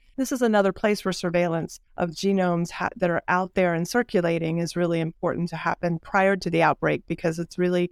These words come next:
that's the only way you find, um, what has really caused that outbreak often.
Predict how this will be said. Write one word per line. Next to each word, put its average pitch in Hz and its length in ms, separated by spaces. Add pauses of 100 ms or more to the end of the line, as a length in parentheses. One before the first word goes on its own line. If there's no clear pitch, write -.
that's 190 200
the 202 120
only 196 260
way 175 160
you 165 180
find, 156 640 (380)
um, 165 260
what 170 200
has 170 180
really 156 180
caused - 600 (160)
that - 200
outbreak 143 400
often. - 540